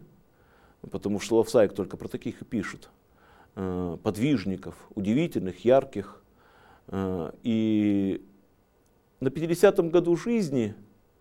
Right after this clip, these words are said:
он, этот подвижник, Пахон, э, стал испытывать разжение плоти. И мучился, я не буду подробно описывать, что он там испытывал, каждый может достать Лавсаик и почитать.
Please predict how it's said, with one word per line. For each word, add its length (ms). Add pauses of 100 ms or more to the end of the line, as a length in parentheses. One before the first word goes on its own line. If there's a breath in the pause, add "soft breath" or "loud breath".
(540)
он, 440
этот 300
подвижник, 580
Пахон, 560 (720 soft breath)
э, 280
стал 360
испытывать 720 (600)
разжение 640
плоти. 460 (760)
И 140
мучился, 840
я 160
не 80
буду 240
подробно 440
описывать, 400
что 160
он 80
там 200
испытывал, 380
каждый 340
может 280
достать 360
Лавсаик 580 (500 soft breath)
и 320 (1040)
почитать. 460